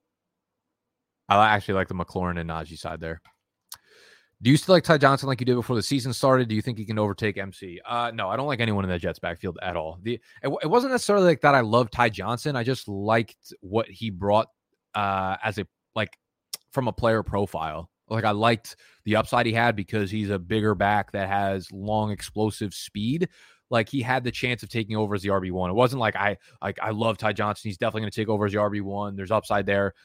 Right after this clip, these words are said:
It's more so like I liked the uh, what could have happened in the first couple weeks, and it didn't happen. So it's just like, nah, like, Ty Johnson, it's good to, he's good to get off your team. I don't think anyone's gonna overtake anyone. I think they're gonna continue using a running back by committee, and they're a shitty offense, so you just don't really want pieces of that.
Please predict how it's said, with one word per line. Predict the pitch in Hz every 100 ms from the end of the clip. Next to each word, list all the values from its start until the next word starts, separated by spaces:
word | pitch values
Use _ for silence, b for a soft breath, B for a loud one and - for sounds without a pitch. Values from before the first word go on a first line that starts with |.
| b
It's | -
more | 165
so | 160 170
like | 127
I | 117
liked | 110 120 110 - -
the | 107 104 101 98 92 b b b -
uh, | 95 92 -
what | 127 -
could | - 123
have | 107
happened | 107 - 104
in |
the | 101
first | - 101
couple | 113 98
weeks, | 110 117
and | 107
it | 92
didn't | 113 95
happen. | 92 - 85
So | 85 98
it's | 90
just | 98 95
like, | 98 - _
nah, | - 98 87 92
like, | 101 -
Ty | 120
Johnson, | 117 110 104 104 95 - _ _ b b b -
it's |
good | - 101
to, | 98
he's | 98 92
good | 107
to | 92
get | 92
off | 90 -
your |
team. | 85 82 82 _ _ _ 123
I |
don't | 143
think | 156
anyone's | 147 147
gonna | 127 117
overtake | - 120 110 107
anyone. | 107 113 92
I |
think | 90 104
they're | 104
gonna | 92
continue | 98 92 113 110
using | 101 104 98
a | 95
running | 104 101
back | 95
by | 98 95
committee, | 95 98 113 117
and | 98
they're | 92
a | 87
shitty | - 101 90
offense, | 92 - 82
so | 92
you |
just | 90 -
don't | 92
really | 92 87
want | 87
pieces | - 90 - 143
of | 139
that. | 147